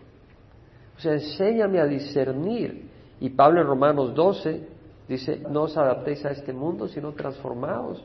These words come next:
mediante la renovación de vuestra mente." Es decir,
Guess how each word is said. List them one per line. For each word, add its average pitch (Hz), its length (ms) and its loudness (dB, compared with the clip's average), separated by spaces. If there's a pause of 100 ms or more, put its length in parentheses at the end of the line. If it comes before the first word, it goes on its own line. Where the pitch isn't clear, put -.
(140)
mediante 131 460 -2
la 127 160 -6
renovación 123 520 -8
de 139 60 -4
vuestra 135 320 -6
mente." 185 220 -4
Es 160 60 -4
decir, 165 380 0